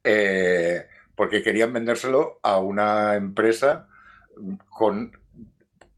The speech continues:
que pasara de ser una empresa, una fundación sin ánimo de lucro,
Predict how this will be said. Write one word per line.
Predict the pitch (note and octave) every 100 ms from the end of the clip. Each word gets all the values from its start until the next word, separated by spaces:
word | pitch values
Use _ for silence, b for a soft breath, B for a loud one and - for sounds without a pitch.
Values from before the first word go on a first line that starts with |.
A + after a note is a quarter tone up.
| _ -
que | A2+
pasara | A#2 A#2 D3 D#3
de |
ser | C3+ F2 D#2 _
una | C3 C#3+
empresa, | C#3 G2+ E2+ D2+ -
una | A2+ A#2 A#2+ -
fundación | - A2 G2+ - G#2+
sin | F#2+ E2+
ánimo | G2 G2 G#2
de |
lucro, | A2 C3+ D#3+ F#3+ G3